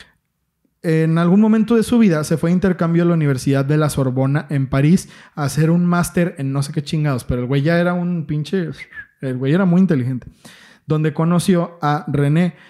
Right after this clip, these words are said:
y después de invitarla varias veces a su casa y no animarse a matarla, porque esto es una cosa, güey, o sea, hagan de cuenta que estas dos personas tenían una amistad,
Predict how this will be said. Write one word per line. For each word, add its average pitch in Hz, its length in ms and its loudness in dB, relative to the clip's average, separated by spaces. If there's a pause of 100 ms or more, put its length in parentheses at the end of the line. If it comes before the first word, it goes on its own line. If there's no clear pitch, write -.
(140)
y 151 100 2
después 170 320 0
de 214 60 4
invitarla 175 720 0
varias 170 340 2
veces 175 200 2
a 170 60 2
su 143 180 -6
casa 165 400 -2
y 143 140 -2
no 135 120 -2
animarse 151 520 0
a 165 40 0
matarla, 160 760 -2 (680)
porque 151 280 -2
esto 185 120 -2
es 208 140 0
una 196 200 2
cosa, 180 280 0
güey, 123 320 -6
o 143 60 -8
sea, 160 180 0 (100)
hagan 180 240 2
de 196 80 0
cuenta 190 240 0
que 170 140 0
estas 170 240 0
dos 180 120 -2
personas 170 420 -2
tenían 143 340 0
una 147 260 -2
amistad, 147 460 -2